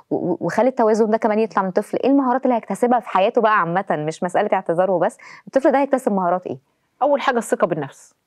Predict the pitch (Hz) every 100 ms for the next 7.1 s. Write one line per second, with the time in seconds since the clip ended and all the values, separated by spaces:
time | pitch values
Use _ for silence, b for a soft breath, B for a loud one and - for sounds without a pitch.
0 | - - 240 247 208 208 - - 226 208
1 | 233 165 151 233 - 202 185 185 185 240
2 | - 240 220 233 220 196 208 175 214 220
3 | 196 165 151 _ _ 185 175 196 247 254
4 | 208 220 269 208 - 240 233 247 240 B
5 | B 180 190 190 190 247 247 175 - 165
6 | 175 170 190 - - - _ 185 165 160
7 | 156